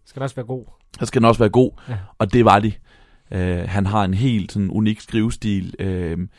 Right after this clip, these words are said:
Speaker 2: som man kan lade sig inspirere af, men som man ikke kan kopiere. Hvis man, hvis man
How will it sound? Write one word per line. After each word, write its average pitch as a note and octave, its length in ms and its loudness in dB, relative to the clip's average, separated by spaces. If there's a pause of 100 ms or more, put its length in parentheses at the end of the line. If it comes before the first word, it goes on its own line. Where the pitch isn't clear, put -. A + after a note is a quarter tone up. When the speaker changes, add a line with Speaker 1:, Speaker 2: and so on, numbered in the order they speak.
(640)
Speaker 2:
som G#2 240 2
man F#2+ 200 2
kan F#2+ 160 0
lade F2 100 0
sig F2+ 120 -4
inspirere G#2 520 2
af, G2+ 80 0
men G2 100 -4
som F#2+ 120 -6
man F#2+ 100 0
ikke G#2 140 -4
kan - 120 -12
kopiere. G2 400 2
Hvis F2+ 180 -8
man, F#2 300 -4
hvis F2 200 -8
man F2+ 120 -6